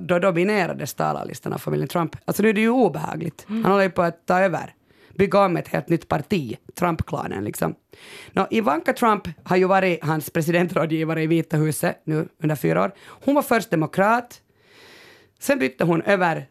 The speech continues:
Speaker 1: till att bli republikan. Och när Elon Musk, alltså Tesla-grundaren, s-,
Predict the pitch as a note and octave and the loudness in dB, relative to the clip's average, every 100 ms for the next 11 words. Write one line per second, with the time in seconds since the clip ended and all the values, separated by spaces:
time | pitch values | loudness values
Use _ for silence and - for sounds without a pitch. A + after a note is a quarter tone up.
0 | _ - D#3 D#3 D#3 D3+ - - D3 - | _ -4 0 0 -2 -4 -8 -8 -6 -2
1 | D#3 D#3 C#3 C#3 G#3 A3+ B3 D4 _ _ | -2 -2 -6 -4 0 0 -2 -6 _ _
2 | _ - E3+ F3 E3+ D#3 - - A#3 G#3 | _ -2 0 2 0 -2 -8 -2 0 2
3 | F3 F#3+ A3 - E3 D3 - - E3 E3+ | 2 0 -2 -4 -6 -6 -6 -4 -2 -2
4 | F#3+ G3+ F3+ E3 - | 0 0 2 0 -2